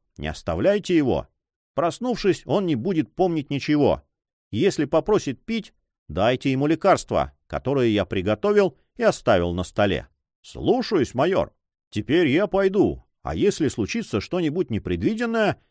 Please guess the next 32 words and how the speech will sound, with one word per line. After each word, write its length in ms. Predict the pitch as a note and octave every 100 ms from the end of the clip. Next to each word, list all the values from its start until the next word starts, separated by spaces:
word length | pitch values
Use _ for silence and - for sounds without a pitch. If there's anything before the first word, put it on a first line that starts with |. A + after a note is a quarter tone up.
| _
сейчас 520 | - F2+ - C#3 F3+
же 140 | C#3+
дайте 360 | E2 B2 E3 E3
мне 180 | D#3 F3
знать. 360 | F3 F3+ - _ _ _ _
Впрочем, 580 | _ G#3 A#3 - F#3+ G#2+ -
я 200 | - F#3
еще 280 | G3 - C#3+
зайду 300 | C3 C3+ D#3+
ночью». 500 | D#3 A2 - - - _ _ _ _ _ _ -
Врач 320 | A2+ A3+ -
ушел. 440 | A3 D#3 F#2 - _ _ -
Его 260 | A#2+ B3
слова 360 | G#3 D#3 A3 A#3
вскоре 360 | - E3+ G3
подтвердились. 840 | D#3+ E3 - E3+ D#3 C#3 D#2 - - _ _ -
Мало-помалу 920 | C#3+ G#3+ A#2 - C#3 A#3 G#3 C#3+ G#2+
граф 280 | G#2 F#3+ A#2
де 120 | A2
Бармон 460 | A#2+ F3+ A#3 A#3+ - _ -
заснул 500 | F#2 E2 - F#2 E2+
тихим 480 | - F#3+ - E3+ _
и 80 | D3+
спокойным 640 | - D3+ C#3 F#2+ D2+ F2
сном. 340 | - F2 C#2 - _ _ _ _ -
Оба 200 | G#3 F#3
матроса 460 | E3+ E3 E3+ - B2+
стояли 420 | - C3+ D3 C3+
неподвижно 760 | B2 A2+ D3 E3 A3 D#3+ F3 C#3+
возле 400 | A#2 C3+ C3 B2+
его 200 | G2+ G#2
постели. 640 | A#2 G#2+ - A2 D#2 B1